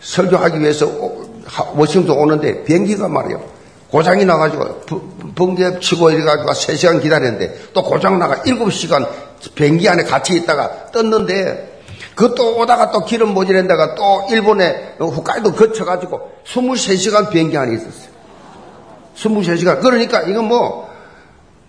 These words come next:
뭐, 뭐, 뭐, 뭐 소위 말해서 박띠 내리고 싶을 정도로 그냥 비행기.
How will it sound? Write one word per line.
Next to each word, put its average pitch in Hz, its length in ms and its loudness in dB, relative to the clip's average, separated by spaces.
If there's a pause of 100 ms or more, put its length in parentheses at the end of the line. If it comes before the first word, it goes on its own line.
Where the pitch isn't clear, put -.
(160)
뭐, 175 300 -4
뭐, 180 580 -2
뭐, - 440 -6 (580)
뭐 123 200 -2
소위 180 280 2
말해서 175 300 0
박띠 - 420 2
내리고 220 340 6
싶을 131 320 -6
정도로 98 340 -10
그냥 85 200 -16 (400)
비행기. 101 320 -6